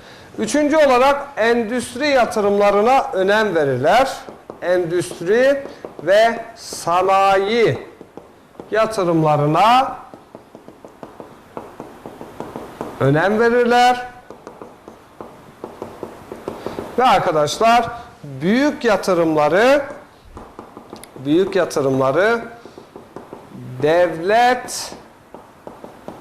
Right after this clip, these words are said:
eliyle yaparlar. Devlet eliyle yaparlar. Böylece altı yıl boyunca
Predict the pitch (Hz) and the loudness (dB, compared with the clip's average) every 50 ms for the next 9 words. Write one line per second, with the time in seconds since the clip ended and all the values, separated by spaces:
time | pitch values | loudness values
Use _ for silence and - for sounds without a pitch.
0 | - - - - 185 202 196 185 170 151 147 160 202 233 247 254 247 - - - | -18 -10 -4 0 0 2 2 2 2 4 4 4 4 4 4 2 0 -4 -10 -16
1 | - - 180 180 151 - - 139 113 101 95 90 85 - - - - - - - | -12 -6 -2 -2 -2 0 0 -2 -2 -2 -4 -6 -8 -10 -14 -18 -20 -20 -20 -20
2 | - - - - - - - - - - - - - - - - - - - - | -20 -20 -20 -20 -20 -20 -20 -20 -20 -20 -20 -20 -20 -20 -20 -20 -20 -20 -20 -18
3 | - - - - - - - - - - - - - - 202 202 190 170 147 139 | -18 -18 -18 -18 -18 -18 -20 -20 -20 -20 -18 -10 -4 0 2 2 4 4 2 0
4 | 131 120 - - - 190 190 170 160 147 143 160 185 208 226 226 226 - - - | -2 -2 -4 -2 0 0 2 2 2 2 2 4 4 4 4 2 0 -4 -8 -14
5 | - - - - 165 151 - - 143 123 113 110 101 92 90 - - - - - | -18 -18 -12 -6 -6 -4 -2 -2 -2 -2 0 -2 -2 -4 -6 -8 -14 -18 -20 -20
6 | - - - - - - - - - - - - - - - - - - - - | -20 -20 -20 -20 -20 -20 -20 -20 -18 -18 -18 -18 -16 -18 -18 -18 -18 -18 -18 -18
7 | - - - - - - - 294 294 254 202 170 220 247 254 - - - 196 220 | -18 -14 -4 2 4 6 6 6 6 4 4 4 4 4 2 2 0 2 4 4
8 | 233 233 240 240 240 - - 311 311 269 226 247 254 254 247 202 180 202 214 220 | 6 6 4 2 0 -2 0 0 0 2 2 4 4 4 2 2 2 4 4 6
9 | 233 247 247 220 156 151 165 175 202 214 196 - | 6 6 4 2 2 2 2 2 2 2 0 -2